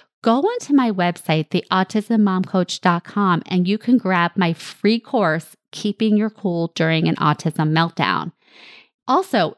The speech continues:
if you are ready to do this work with me as your one-on-one coach, schedule a consultation on my website. I coach moms like you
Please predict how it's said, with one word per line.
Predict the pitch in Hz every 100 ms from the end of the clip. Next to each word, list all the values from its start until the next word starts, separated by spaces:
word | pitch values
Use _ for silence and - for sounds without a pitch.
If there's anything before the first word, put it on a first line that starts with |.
| -
if | 220
you | 208 214 311
are | 403 254 190
ready | 185 156 180 233 262
to | - 233
do | 185 208 214
this | 202 202 -
work | 175 190 -
with | 202 -
me | 190 202
as | 208 196
your | 196
one-on-one | 180 175 190 202 185 185
coach, | 190 185 196 240 - _ -
schedule | - - 214 220 294
a | 311
consultation | - - 220 202 214 - 170 170 190 185 -
on | 170 170
my | 160
website. | 160 165 160 - - - - _ - - - - -
I | 214 220 285
coach | - 339 349 -
moms | 247 220 226 240
like | 240 240 240
you | 208 190 190 208